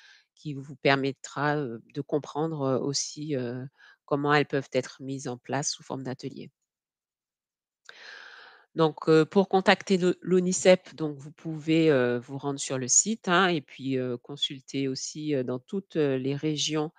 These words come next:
il y a des référents et des responsables d'accompagnement pédagogique qui vont vous aider à utiliser les outils de l'onicep et notamment l'outil Folios. Euh, où il y a aussi des formations qui vous permettront d'utiliser Folios,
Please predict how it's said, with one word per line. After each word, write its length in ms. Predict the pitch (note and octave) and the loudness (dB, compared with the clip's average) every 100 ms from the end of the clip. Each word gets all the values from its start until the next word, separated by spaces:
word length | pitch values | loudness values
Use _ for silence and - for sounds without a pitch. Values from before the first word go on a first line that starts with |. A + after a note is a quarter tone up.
| - - - | -20 -20 -8
il 160 | D3+ | -2
y 80 | D3 | 4
a 100 | C#3+ | 4
des 460 | B2+ C3+ C3+ C3 B2+ | 4 2 2 2 -2
référents 640 | B2+ D3 - C#3+ C3+ D#3+ | -2 -4 0 -2 0 2
et 120 | G3 C#3+ | 2 0
des 80 | |
responsables 480 | C#3 C3+ C#3 - C3+ | 0 -2 -6 -8 -6
d'accompagnement 560 | C3 B2+ C3+ C3 C3+ C3 | -6 -6 -4 -4 -4 -6
pédagogique 640 | - C3 B2+ C3 C3+ F#3+ | -4 -4 -4 -4 -4 -6
qui 100 | - | -8
vont 160 | D3 C#3 | -6 -6
vous 280 | C#3 C3 C3 | -6 -8 -6
aider 340 | B2+ C#3 F#3 - - - - - | 0 4 4 4 -14 -20 -6 4
à 360 | B2 B2 B2 - | 8 8 6 4
utiliser 640 | F3 - F3 E3+ D#3+ G3 | 0 -2 -2 2 8 8
les 260 | F#3 D#3 E3+ | 8 2 -2
outils 180 | F3+ G#3 | -2 4
de 80 | |
l'onicep 480 | F3+ D#3+ C#3+ - D#3+ - _ _ _ _ - - - - - | 4 4 0 2 2 0 _ _ _ _ -20 -18 -16 -18 0
et 220 | D#3+ E3+ | 6 8
notamment 440 | D#3+ D3+ D3 D3 F3 | 8 6 4 4 0
l'outil 280 | E3 - F3+ | 0 -4 -6
Folios. 580 | - D3+ C3+ D3 - - _ _ _ _ _ _ C3+ | -4 -2 -2 0 -2 -4 _ _ _ _ _ _ 2
Euh, 360 | C3+ B2+ B2 B2 | 4 4 2 0
où 120 | C#3 | -4
il 80 | C#3 | -2
y 120 | C#3 | 0
a 100 | C#3 | 0
aussi 240 | C3 - | -2 -6
des 100 | D#3+ | -6
formations 680 | D3 - C#3+ C3+ - - D#3 | -4 -4 -4 -4 -4 -6 -8
qui 120 | F3 | -8
vous 120 | D#3 C3 | -12 -4
permettront 540 | C#3 C3 C3 - D#3+ | -2 0 -4 -8 -12
d'utiliser 500 | D#3+ D3+ C#3 C3+ C#3+ | -12 -12 -10 -8 -8
Folios, 540 | - C#3 C3 D3+ - | -8 -10 -8 -8 -8